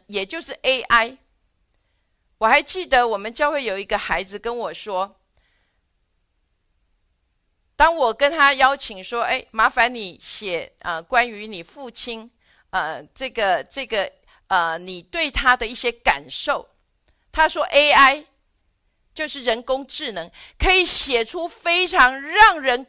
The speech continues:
感动的话，也非常可以激励人的话，可以鼓励，也非常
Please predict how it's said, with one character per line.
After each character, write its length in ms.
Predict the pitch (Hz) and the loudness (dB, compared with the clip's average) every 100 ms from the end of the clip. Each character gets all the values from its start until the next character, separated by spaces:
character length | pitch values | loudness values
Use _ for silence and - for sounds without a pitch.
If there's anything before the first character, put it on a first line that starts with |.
| - | 2
感 380 | 269 220 208 208 - | 4 4 0 -10 0
动 320 | 427 277 196 | 2 0 -4
的 160 | 180 165 | -2 -2
话， 560 | - 262 214 127 - _ _ _ - - | -4 0 0 0 -8 _ _ _ -20 -10
也 220 | - 285 | 4 4
非 600 | 285 - - 381 392 392 | 4 -2 0 4 4 4
常 280 | 392 302 254 | 4 4 4
可 120 | 370 | 2
以 100 | 311 | -4
激 560 | - - - 415 415 415 | -4 0 2 2 -2 0
励 220 | 392 320 | 0 0
人 260 | 208 190 196 | -2 -2 -2
的 140 | 185 180 | -4 -6
话， 320 | - - - - - | -4 -4 -6 -16 -2
可 160 | 403 392 | 4 4
以 60 | |
鼓 460 | 392 - 302 269 277 | 2 -6 -6 -4 -2
励， 220 | 392 349 | -2 2
也 120 | 262 | 0
非 340 | 254 - 370 392 | 0 -2 0 4
常 160 | 294 | 4